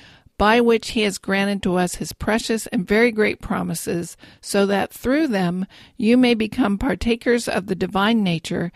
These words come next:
having escaped from the corruption that is in the world because of sinful desire." So I would say that verse four is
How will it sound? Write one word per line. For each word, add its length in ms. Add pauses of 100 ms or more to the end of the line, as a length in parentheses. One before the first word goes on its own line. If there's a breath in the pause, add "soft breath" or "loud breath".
(200 loud breath)
having 300
escaped 600
from 160
the 80
corruption 640
that 140
is 120
in 160
the 80
world 380
because 320
of 120
sinful 600 (160)
desire." 580 (640 soft breath)
So 120
I 120
would 160
say 140
that 180
verse 200
four 300
is 220